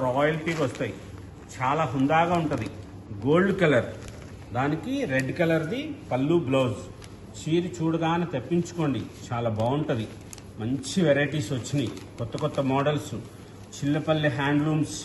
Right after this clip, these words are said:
మంగళగిరిలో. మంగళగిరి అనగానే మీరు ఊర్లోకి పోతున్నారు, ఊర్లో షాప్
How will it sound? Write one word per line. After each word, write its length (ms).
మంగళగిరిలో. 680
మంగళగిరి 500
అనగానే 440
మీరు 180
ఊర్లోకి 400
పోతున్నారు, 480
ఊర్లో 240
షాప్ 240